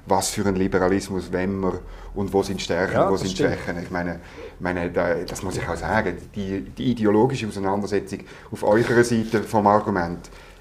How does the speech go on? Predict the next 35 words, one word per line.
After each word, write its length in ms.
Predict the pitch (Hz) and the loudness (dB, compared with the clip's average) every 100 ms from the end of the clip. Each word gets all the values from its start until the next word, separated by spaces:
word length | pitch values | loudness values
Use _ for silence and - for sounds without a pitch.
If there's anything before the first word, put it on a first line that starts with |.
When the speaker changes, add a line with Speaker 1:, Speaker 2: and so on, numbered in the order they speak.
| - | -8
Speaker 1:
ist 120 | 101 | -2
viel 200 | 110 120 | 4 6
interessanter, 800 | 117 104 101 110 104 120 104 - | 6 4 2 4 4 2 -2 -2
tiefer 540 | 110 120 123 - 101 | 2 2 0 0 0
und, 220 | 98 92 | 0 -2
und, 320 | 87 90 87 - - - - | -4 -6 -8 -14 -20 -20 -10
und, 140 | 95 | -10
und 220 | - 95 80 | -6 -6 -4
auch, 260 | 82 82 | -2 -2
äh, 280 | 78 78 73 | -4 -4 -8
da 120 | 78 | -8
wird 160 | 82 85 | -6 -4
gefeitet, 500 | - 127 208 214 80 | 2 4 4 2 2
oder? 200 | 127 104 - - | 2 2 -4 0
Speaker 2:
Man 100 | 151 | 4
muss 160 | 190 220 | 6 8
auch, 220 | 190 107 | 8 8
die 100 | 120 | 6
Linke 320 | 131 139 135 | 6 6 4
ist 180 | 147 185 | 0 0
auch 80 | 190 | 0
in 140 | 175 | 2
einer, 200 | 170 170 | 4 4
in 140 | 170 156 | 6 6
einer 100 | 151 | 6
Krise 440 | - 139 147 135 | 4 -2 0 0
seit 160 | 120 123 | 0 -2
dem 80 | 120 | 2
Fall 220 | 120 127 | 2 2
vom 160 | 123 | 0
Eisernen 280 | 123 120 120 | -2 -2 -2
Vorhang, 340 | 113 127 139 104 | 0 0 0 -4
das 160 | 101 | -6
ist 200 | 156 - | -6 -8
so. 200 | - 90 | -6 -8